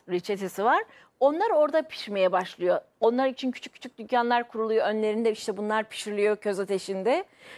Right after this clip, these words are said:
Yani halk da çok güzel beslenebiliyor. Kendi kışlıklarını yapabiliyor, yazlıklarını. Çünkü sistem var. Her şey nasıl, Orta Asya'dan nasıl kışın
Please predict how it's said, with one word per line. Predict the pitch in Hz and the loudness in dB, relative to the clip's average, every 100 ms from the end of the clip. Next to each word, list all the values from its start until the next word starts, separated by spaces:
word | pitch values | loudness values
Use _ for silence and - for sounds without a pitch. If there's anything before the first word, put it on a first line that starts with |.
| - | -2
Yani | 226 254 277 277 - _ _ | 2 4 2 -2 -6 _ _
halk | 170 180 247 392 - | -4 2 4 4 4
da | 285 427 - | 4 4 0
çok | 330 370 | -2 -2
güzel | 277 220 233 208 | -2 2 2 4
beslenebiliyor. | 196 190 185 180 175 175 185 254 | 0 -2 -4 -4 -2 0 2 0
Kendi | - 226 240 262 | 0 0 0 -6
kışlıklarını | - 226 - 247 254 233 | -6 -12 -10 -4 0 2
yapabiliyor, | 240 233 220 196 202 202 196 214 - _ - | 2 0 0 -2 0 4 6 4 0 _ 2
yazlıklarını. | 214 214 214 214 208 208 202 | 2 2 -4 -4 -2 -2 -6
Çünkü | - 254 | -6 -8
sistem | 247 277 - 330 330 226 | -6 -10 -4 -2 0 2
var. | 180 180 - _ _ | 2 0 -12 _ _
Her | - 202 | 0 0
şey | - 214 | 0 -4
nasıl, | 254 285 226 196 185 | -4 -6 -4 -2 0
Orta | - 208 - | 2 2 2
Asya'dan | 233 226 196 208 | 0 0 0 0
nasıl | 220 220 202 | -2 -6 -10
kışın | - 190 214 | -10 -4 -4